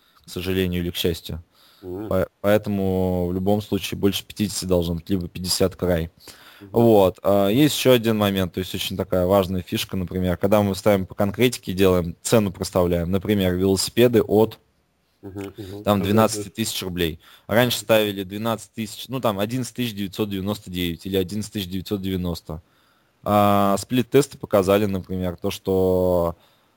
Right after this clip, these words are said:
Speaker 1: велосипед за, ну, велосипеды от,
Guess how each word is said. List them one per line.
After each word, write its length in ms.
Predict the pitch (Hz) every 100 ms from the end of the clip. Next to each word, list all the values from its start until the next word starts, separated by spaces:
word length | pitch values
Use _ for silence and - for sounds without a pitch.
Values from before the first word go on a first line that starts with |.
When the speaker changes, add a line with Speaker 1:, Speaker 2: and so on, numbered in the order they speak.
| _
Speaker 1:
велосипед 680 | 98 123 123 - - 131 104
за, 420 | 98 107 104 98
ну, 320 | 139 147 110
велосипеды 880 | 80 107 123 - 101 127 110 98 101 -
от, 320 | 110 110 107